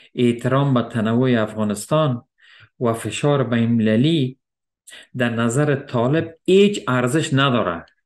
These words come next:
اینی می‌ره اونمو آدم تنها میفهمه.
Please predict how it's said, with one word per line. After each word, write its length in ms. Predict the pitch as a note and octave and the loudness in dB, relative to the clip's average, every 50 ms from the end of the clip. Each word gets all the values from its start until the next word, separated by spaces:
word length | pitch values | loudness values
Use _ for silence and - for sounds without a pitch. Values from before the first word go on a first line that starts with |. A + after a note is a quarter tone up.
| _ _ _ _ _ _ _ _ _ _ _ _ _ _ _ _ _ _ _ _ _ _ _ _ _ _ _ _ _ | _ _ _ _ _ _ _ _ _ _ _ _ _ _ _ _ _ _ _ _ _ _ _ _ _ _ _ _ _
اینی 240 | - E3+ D3 C#3+ D3+ | -2 0 2 2 2
می‌ره 460 | E3+ G3 F#3+ G3 F#3 D#3+ D#3+ - - - _ _ _ _ _ _ | 4 2 2 2 2 0 -2 -4 -8 -14 _ _ _ _ _ _
اونمو 340 | - C#3 C3+ C3 B2+ D3 D#3+ | -2 0 2 2 2 2 2
آدم 300 | D#3 D3 C3 C#3 C#3+ C3 | 2 0 0 0 0 -2
تنها 260 | C3 - A#2 A#2 A#2 | -2 -2 -2 -2 0
میفهمه. 540 | A#2 A2+ G#2+ G#2 - F#2+ F2 F#2 F#2 E2+ - | 0 0 -2 -2 -4 -8 -10 -10 -12 -14 -16